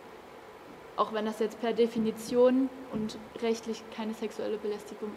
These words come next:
ist. Was ich auch sehr schwer, schwierig finde, das so zu definieren, weil das für mich einfach viel früher anfängt. Also ich beschäftige mich auch viel mit dem Thema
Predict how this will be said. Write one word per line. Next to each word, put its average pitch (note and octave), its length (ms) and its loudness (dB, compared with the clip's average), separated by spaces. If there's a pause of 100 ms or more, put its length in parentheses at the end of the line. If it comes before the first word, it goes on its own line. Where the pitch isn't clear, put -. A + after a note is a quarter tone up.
ist. - 200 -8 (1300)
Was G#3 160 -2
ich F3 40 2
auch G3 120 4
sehr G#3+ 160 2
schwer, A3+ 420 8
schwierig C4 420 2
finde, B3 400 6 (280)
das - 160 -6
so A3+ 240 8
zu - 180 -2
definieren, A#3 720 4 (960)
weil G3+ 140 2
das G#3 120 -4
für A3+ 100 -4
mich G#3+ 180 0
einfach G3 260 -4
viel G#3+ 180 0
früher G#3+ 220 -2
anfängt. G3 500 -6 (500)
Also G#3 160 2
ich A3 100 -2
beschäftige A#3 580 2
mich A#3+ 260 0
auch A#3 160 4 (300)
viel C4+ 380 0 (100)
mit B3+ 140 -2
dem C4 160 0
Thema C#4+ 380 0